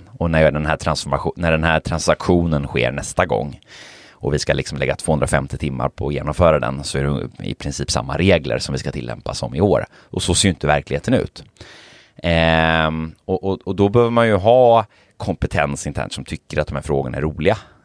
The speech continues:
Ehm, jag, jag brukar beskriva det som en tre, eh, som en, som en egentligen triangel med, med tre stycken hörnpelare i sig. Eh, den ena är då, eh,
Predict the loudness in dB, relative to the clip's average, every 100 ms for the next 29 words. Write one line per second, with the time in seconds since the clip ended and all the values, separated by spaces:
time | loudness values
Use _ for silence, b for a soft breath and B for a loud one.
0 | _ -6 -2 0 0 -4 0 2 2 2
1 | 0 0 -2 -2 2 4 2 0 -6 -6
2 | 0 2 2 0 _ _ _ -8 -4 -4
3 | -6 -6 -4 -2 -2 -6 -14 -20 -20 -20
4 | -8 -4 -2 -2 -4 -6 -6 -2 -2 -2
5 | 0 0 0 -2 -6 -10 -6 -6 -6 -10
6 | -4 -4 -4 b b b b 2 4 4
7 | 2 0 2 4 2 0 -2 -4 -6 _
8 | -6 -2 0 -2 -4 -4 -2 0 2 2
9 | 2 2 2 4 2 0 -10 -8 -6 -6